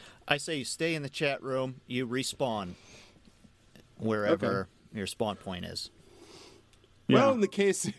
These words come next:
Speaker 2: <laughs> in the case of H's basement, that doesn't really fucking matter
Speaker 1: <laughs>
Speaker 2: because you happen to be in the presence of one of the finest P V P players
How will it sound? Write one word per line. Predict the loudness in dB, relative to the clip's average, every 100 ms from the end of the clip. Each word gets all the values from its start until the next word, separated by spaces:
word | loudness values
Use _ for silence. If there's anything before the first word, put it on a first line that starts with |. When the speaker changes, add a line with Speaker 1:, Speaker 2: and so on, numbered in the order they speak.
| 2 2
Speaker 2:
<laughs> | -16 -6 4
in | 6 6
the | 2
case | 4 4 2
of | 2
H's | 2 2 0
basement, | 2 2 4 0 2
that | 0 2
doesn't | 2 4
really | 6 6
fucking | 4 2 4 4
matter | 4 2 2
Speaker 1:
<laughs> | 2
Speaker 2:
because | 2 4 2 2
you | 0 4 4
happen | 4 0 0
to | 4
be | 4
in | 4
the |
presence | 2 2 2 0 -2
of | -2 2
one | 2 4
of |
the | 0 -2
finest | 0 0 2 0 -2
P | -4
V | -2 -2
P | -2 -4
players | -2 0 4 4 2